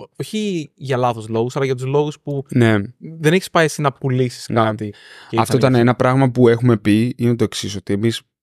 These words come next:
Speaker 2: μπορούμε να εξυπηρετήσουμε ένα πολύ μεγάλο εύρος πελατών, όπως και έχουμε κάνει μέχρι στιγμής όλα αυτά τα χρόνια. Εμ, by the way, αυτός τώρα θα είναι ο πέμπτος χρόνος της εταιρείας, γιατί ξεκίνησε, ε, Σεπτέμβρη του είκοσι.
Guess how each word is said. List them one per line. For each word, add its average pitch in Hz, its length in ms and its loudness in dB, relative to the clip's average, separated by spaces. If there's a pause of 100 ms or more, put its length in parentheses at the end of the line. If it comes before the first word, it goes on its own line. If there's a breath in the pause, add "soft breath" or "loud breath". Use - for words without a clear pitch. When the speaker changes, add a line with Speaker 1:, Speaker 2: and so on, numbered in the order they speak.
(360)
Speaker 2:
μπορούμε 127 420 2
να 123 60 2
εξυπηρετήσουμε 107 1160 -2
ένα 117 220 -2
πολύ 120 180 0
μεγάλο 107 360 2
εύρος 101 240 0
πελατών, 98 420 -2
όπως 107 200 -4
και 107 80 -2
έχουμε 107 140 -2
κάνει 98 260 2
μέχρι 95 180 -2
στιγμής 98 320 -2
όλα 101 100 2
αυτά - 120 -8 (100)
τα - 60 -8
χρόνια. 95 480 0 (920 soft breath)
Εμ, 101 640 2 (1600)
by 117 120 4
the 110 80 4
way, 113 100 6
αυτός 107 240 0
τώρα 110 160 2
θα 110 80 0
είναι 110 80 4
ο 104 40 0
πέμπτος 107 260 2
χρόνος 101 280 -2
της - 100 -6
εταιρείας, 87 460 0
γιατί 113 220 -6
ξεκίνησε, 98 1000 -4 (460 soft breath)
ε, 98 400 -4
Σεπτέμβρη 101 480 -2
του - 120 -4
είκοσι. 120 540 0